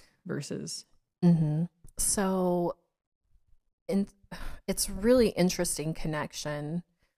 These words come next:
Speaker 2: with national parks, reservations, and some of these things. There's this, I don't know how many of you have heard of Thomas Horn, but he and his team had been re-, or investigating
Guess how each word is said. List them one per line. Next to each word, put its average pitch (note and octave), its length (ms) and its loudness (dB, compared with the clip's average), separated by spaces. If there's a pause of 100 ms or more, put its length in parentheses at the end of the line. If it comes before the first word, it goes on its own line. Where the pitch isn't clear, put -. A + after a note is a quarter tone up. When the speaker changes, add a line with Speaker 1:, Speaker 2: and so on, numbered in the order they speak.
Speaker 2:
with F3+ 220 0
national F3 440 0
parks, D#3+ 480 -2
reservations, E3 880 -4
and E3+ 120 -2
some D#3+ 200 0
of D#3 100 -4
these D3 420 -8 (160)
things. D#3 500 -4 (200)
There's F3 600 0
this, E3+ 460 0 (960)
I F3 80 -2
don't F3+ 140 2
know F3+ 120 4
how F3+ 160 0
many E3+ 280 2
of E3+ 120 0
you E3+ 280 -2
have E3+ 220 -6 (520)
heard E3+ 220 0
of D#3 340 -2 (140)
Thomas D#3 420 -2 (100)
Horn, E3+ 460 0 (560)
but E3 260 0 (100)
he B3 640 -6
and G3+ 200 2
his G3 240 -2
team E3+ 600 -2
had E3+ 440 -4
been E3 380 0 (300)
re-, G3 140 -6 (100)
or E3+ 200 0
investigating E3+ 1200 2